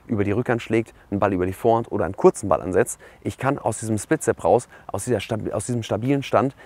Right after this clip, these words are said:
in jede Richtung reagieren und bin damit schnellstmöglich am Ball. Und je schneller ich am Ball bin, das wisst ihr selber, desto besser kann ich den Ball auch verarbeiten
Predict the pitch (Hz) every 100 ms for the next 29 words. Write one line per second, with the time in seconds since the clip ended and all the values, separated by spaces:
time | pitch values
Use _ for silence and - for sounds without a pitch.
0 | - - 107 101 127 160 139 135 - 120
1 | 107 92 95 139 165 - - - 110 101
2 | 101 113 110 - 127 175 - 123 113 -
3 | 107 98 69 - - - 101 127 117 98
4 | 95 87 104 160 156 113 104 - 92 101
5 | 113 117 135 - - 104 - 95 113 120
6 | 117 - 107 107 101 90 - 98 101 110
7 | 101 110